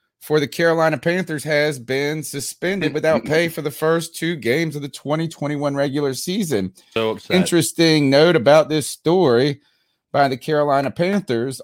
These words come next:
Speaker 1: On their website, it says Ventell Bryant, foe, F O, foe, the Carolina Panthers has been suspended.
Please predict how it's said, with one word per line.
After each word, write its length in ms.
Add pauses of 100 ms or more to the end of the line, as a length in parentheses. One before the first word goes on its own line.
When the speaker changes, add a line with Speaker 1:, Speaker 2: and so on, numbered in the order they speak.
Speaker 1:
On 300
their 180
website, 460
it 120
says 240
Ventell 500
Bryant, 460
foe, 540 (680)
F 300
O, 380 (100)
foe, 580 (200)
the 80
Carolina 560
Panthers 720 (300)
has 380
been 440
suspended. 1000